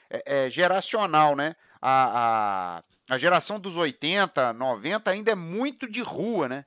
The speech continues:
De militância, de ir pra dentro do movimento, vão ocupar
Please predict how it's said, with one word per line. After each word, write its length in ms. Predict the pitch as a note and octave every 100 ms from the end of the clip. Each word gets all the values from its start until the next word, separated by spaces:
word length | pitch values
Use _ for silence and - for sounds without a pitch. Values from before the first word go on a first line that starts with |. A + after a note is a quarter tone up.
| _
De 120 | A2+
militância, 840 | C#3+ F3+ E3 - F#3+ G3+ - - - - _
de 180 | A#2 E3+
ir 80 | G#3
pra 240 | F3+ C#3
dentro 500 | A2+ F3+ G3 - A#2+
do 120 | C3
movimento, 720 | F#3 F#3 D3 A#2 C3 F#3+ E3
vão 240 | A2+ D#3+ F#3+
ocupar 680 | F3 D3+ - D#3 F3 C#3+